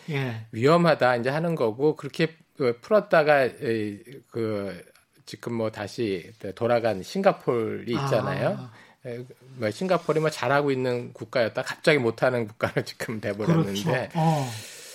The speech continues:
Speaker 2: 그런 상황이 올 수가 있다 이제 하는 거고요. 특히 지역사회에서 어디서 그 병이 발병했는지 알 수 없는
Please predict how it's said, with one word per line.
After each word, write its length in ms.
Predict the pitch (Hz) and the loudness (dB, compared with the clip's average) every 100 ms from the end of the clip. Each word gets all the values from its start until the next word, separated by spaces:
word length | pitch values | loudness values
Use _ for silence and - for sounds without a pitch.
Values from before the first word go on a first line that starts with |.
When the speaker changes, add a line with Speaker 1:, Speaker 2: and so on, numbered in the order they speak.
| - - - | -20 -20 -8
Speaker 2:
그런 340 | 120 139 196 | 0 4 4
상황이 380 | 196 208 190 190 | 4 4 6 6
올 240 | 135 143 | 6 4
수가 800 | 151 - 160 151 147 147 139 147 | 0 -4 -2 0 2 0 2 2
있다 840 | 131 104 _ - 95 90 98 92 87 | 2 -2 _ -4 -2 -4 -6 -10 -12
이제 140 | 117 | -8
하는 640 | 101 - 180 165 160 139 135 | -6 -2 -2 0 -2 -6 -6
거고요. 640 | 110 101 95 113 147 98 - | -6 -6 -6 -4 -4 -6 -14
특히 220 | - 160 | -10 -10
지역사회에서 1300 | 143 131 143 151 - 151 143 131 123 117 147 156 175 170 - - - _ | -4 2 2 2 2 4 4 2 2 0 0 2 0 -6 -20 -20 -20 _
어디서 800 | 110 110 165 202 190 170 143 120 | -8 -2 0 4 6 6 6 2
그 360 | - 135 123 120 | -2 0 2 2
병이 400 | - 113 123 117 110 _ 110 - | 0 -2 0 0 -2 _ -20 -8
발병했는지 720 | 110 123 127 120 117 110 - | -4 0 0 0 -2 -2 -4
알 220 | 101 110 | -4 -6
수 200 | 110 156 | -6 -4
없는 480 | 113 98 101 85 | -2 -4 -8 -10